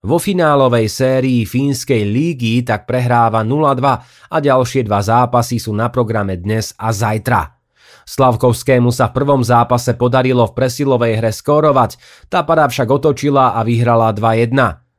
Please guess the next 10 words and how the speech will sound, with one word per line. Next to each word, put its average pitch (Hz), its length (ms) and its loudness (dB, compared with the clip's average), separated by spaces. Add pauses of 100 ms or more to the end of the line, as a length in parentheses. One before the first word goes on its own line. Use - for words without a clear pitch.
S 101 80 -6
rovnakým 117 480 0
výsledkom, 135 720 0
no 165 160 0
po 113 80 -2
predĺžení 120 800 0
vyhrala 113 560 0
aj 95 160 -8
druhý 117 320 -2
zápas. 82 640 -6